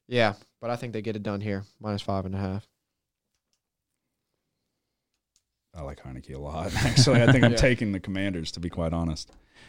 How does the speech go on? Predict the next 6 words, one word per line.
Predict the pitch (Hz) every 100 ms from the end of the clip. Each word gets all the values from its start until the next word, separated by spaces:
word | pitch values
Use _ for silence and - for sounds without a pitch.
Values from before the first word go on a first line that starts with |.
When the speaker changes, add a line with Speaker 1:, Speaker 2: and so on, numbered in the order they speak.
| - _
Speaker 2:
Um, | 98 101 98 90 85 82 - _ _ _ _ _ _ _ _ _ _ _ _
this | 104 -
is | 98
one | 104 104
of |
those | 101 101 92 -